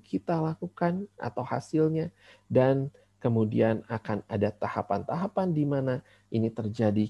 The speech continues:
ketika kita memberdayakan orang dan menghasilkan sesuatu yang benar-benar orang lihat sebagai, "Ya, orang ini memang layak dihargai." Bukan hanya sebatas apa yang dilakukannya,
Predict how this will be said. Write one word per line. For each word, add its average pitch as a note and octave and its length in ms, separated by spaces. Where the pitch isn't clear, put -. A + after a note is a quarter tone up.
ketika G#2+ 400
kita - 240
memberdayakan G#2 640
orang F#2 400
dan F#2+ 160
menghasilkan F#2 720
sesuatu F2 720
yang G2 240
benar-benar D3+ 800
orang C3+ 320
lihat A#2+ 340
sebagai, G2 800
"Ya, G#2+ 240
orang G2+ 320
ini G2 320
memang F#2+ 380
layak F#2 420
dihargai." E2+ 560
Bukan C#3 320
hanya C#3 220
sebatas G#2 340
apa F#2+ 220
yang G2 100
dilakukannya, E2+ 640